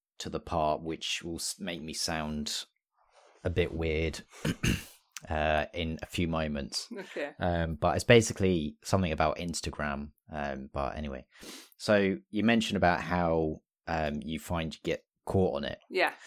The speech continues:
Speaker 1: Um, that used to exist on YouTube years ago, and it used to be, people used to just, like, refer it going down the rabbit hole of YouTube.
Speaker 2: Mm.
Speaker 1: But years ago back then,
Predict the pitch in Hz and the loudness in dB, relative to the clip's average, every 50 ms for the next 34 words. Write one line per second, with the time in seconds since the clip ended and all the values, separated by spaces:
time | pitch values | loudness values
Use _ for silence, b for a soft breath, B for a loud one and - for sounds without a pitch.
0 | B B B B B - - 85 85 82 82 - - - 113 113 113 113 107 110 | B B B B B -2 2 2 4 2 2 -2 2 4 6 6 8 6 6 4
1 | - 104 90 87 90 92 95 90 - - 92 87 87 85 90 92 92 92 87 - | 2 0 0 0 2 0 0 0 2 0 0 0 0 0 2 2 2 2 0 -2
2 | - 78 73 73 73 80 82 82 85 85 80 73 76 - 67 60 64 65 - _ | -6 -6 -6 -6 -6 -4 -2 0 0 0 -2 -4 -6 -6 -6 -6 -6 -8 -10 _
3 | _ _ 73 73 76 73 73 - 80 80 - - - - 80 80 78 76 76 76 | _ _ -8 -8 -6 -6 -6 -6 -6 -8 -8 -10 -8 -6 -4 -4 -4 -4 -6 -10
4 | - _ _ _ _ _ _ _ _ _ - - - - 85 78 80 78 - - | -12 _ _ _ _ _ _ _ _ _ -12 -10 -6 -6 -4 -4 -4 -6 -6 -8
5 | 76 - 73 71 - - 76 67 50 - - 76 - - - 80 76 78 76 - | -8 -6 -6 -6 -6 -6 -6 -8 -8 -10 -12 -14 -14 -6 -2 0 0 0 -2 -2
6 | - 78 76 76 76 73 78 76 78 76 73 69 76 76 71 69 - - - 85 | -4 -6 -6 -6 -6 -4 -4 -4 -4 -4 -4 -2 -2 -2 0 -2 -6 -6 -4 -4
7 | 82 78 76 69 78 80 80 78 73 - 78 73 71 71 73 - _ - 196 190 | -4 -4 -4 -4 -4 -4 -4 -4 -4 -6 -6 -6 -6 -8 -10 -14 _ -8 -8 -8
8 | 180 170 156 - _ _ _ _ _ _ _ _ - - - - 85 87 90 98 | -8 -8 -12 -16 _ _ _ _ _ _ _ _ -20 -20 -2 0 2 4 6 10
9 | 107 110 104 95 90 - 82 80 73 - 71 76 - - - 82 78 73 73 76 | 10 10 10 10 6 4 4 4 4 2 0 0 -2 -2 -2 0 0 0 -2 -4